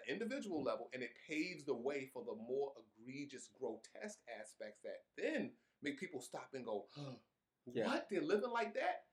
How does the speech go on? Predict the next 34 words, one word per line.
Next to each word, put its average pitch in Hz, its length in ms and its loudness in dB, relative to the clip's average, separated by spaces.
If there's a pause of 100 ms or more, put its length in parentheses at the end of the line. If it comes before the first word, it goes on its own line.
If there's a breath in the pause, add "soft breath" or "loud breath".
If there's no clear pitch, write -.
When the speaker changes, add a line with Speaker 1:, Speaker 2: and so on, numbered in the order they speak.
(400)
Speaker 2:
Well, 131 220 12
I'm 226 280 12
not. 147 340 12 (120)
I'm 202 200 10
Speaker 1:
<laughs> - 0 -
Speaker 2:
just 160 240 6
doing 156 380 12
this 160 320 4
Speaker 1:
Right. 131 160 8 (180)
Speaker 2:
mundane 185 880 10 (360)
Speaker 1:
Yes. - 440 -4
Speaker 2:
thing. 120 360 4 (260)
Speaker 1:
Yes. 101 280 -6
Speaker 2:
And 127 140 0
I 170 100 6
don't 208 280 10
think 147 220 4
like 120 240 0 (160)
that. 127 400 0 (260)
Speaker 1:
Yes. - 340 -14 (160)
Speaker 2:
And 127 140 2
that's 160 380 4 (180)
American 139 540 6
society 120 580 2
in 104 80 -2
a 101 100 -4
lot 113 320 6
of 127 200 0 (420)
parts. - 520 2 (560)
So 135 140 4
now 160 320 10
when 139 220 4
you 147 140 0 (340)
think, 170 240 4